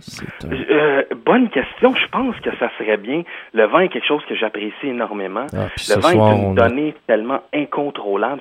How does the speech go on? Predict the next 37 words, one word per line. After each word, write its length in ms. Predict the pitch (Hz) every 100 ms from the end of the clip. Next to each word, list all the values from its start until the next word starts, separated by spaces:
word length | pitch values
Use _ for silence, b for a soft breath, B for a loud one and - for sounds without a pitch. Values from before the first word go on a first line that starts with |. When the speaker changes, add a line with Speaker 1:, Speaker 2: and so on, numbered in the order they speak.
| -
Speaker 2:
C'est 60 |
quelque 180 | 107 104
chose 200 | 147 143
qu'on 140 | 107
peut 140 | 95 107
pas 160 | 127
vraiment 480 | 127 104 104 107 135 - B B - -
savoir 640 | 135 110 117 131 139 143 - B B -
où 180 | 208 175
il 80 | -
va 140 | 117 -
s'en 140 | 113
aller 220 | 110 123 135
exactement, 680 | 101 107 - 107 104 135
même 200 | 131 127
lorsqu'on 400 | 123 - 107 101
entend 360 | 101 98 131 139
des 140 | 101 -
spécialistes 600 | 120 107 110 104 123 -
en 100 | 104
parler. 360 | 101 98 113 139 B B -
C'est 80 | -
très 140 | 113 165 117
imprévisible 260 | 104 - 127
visibles, 400 | 110 98 139 135
des 160 | 107 101
tempêtes 440 | 123 107 135 139 -
qui 80 | 110
dérivent 460 | 117 110 110 143 131 -
finalement 400 | 120 113 127 135 B B B
de 40 |
leur 140 | 113 110
trajectoire 560 | 113 113 113 123 131
originale. 640 | 120 110 101 104 107 131 135 B B B -
Ça 100 | 117 -
serait, 120 | 147
un, 40 | 131